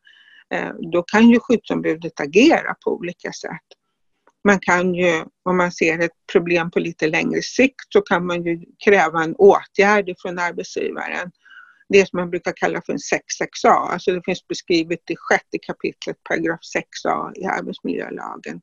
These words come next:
att skyddsombudet har rätt att kräva åtgärder från arbetsgivaren.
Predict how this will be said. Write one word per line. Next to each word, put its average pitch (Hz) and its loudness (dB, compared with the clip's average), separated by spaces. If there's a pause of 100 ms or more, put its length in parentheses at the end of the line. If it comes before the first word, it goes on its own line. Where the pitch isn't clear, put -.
(340)
att 185 -4
skyddsombudet - -2
har 175 0
rätt - -6
att 170 -10 (120)
kräva 170 -2
åtgärder - 2
från 185 -4
arbetsgivaren. 185 -8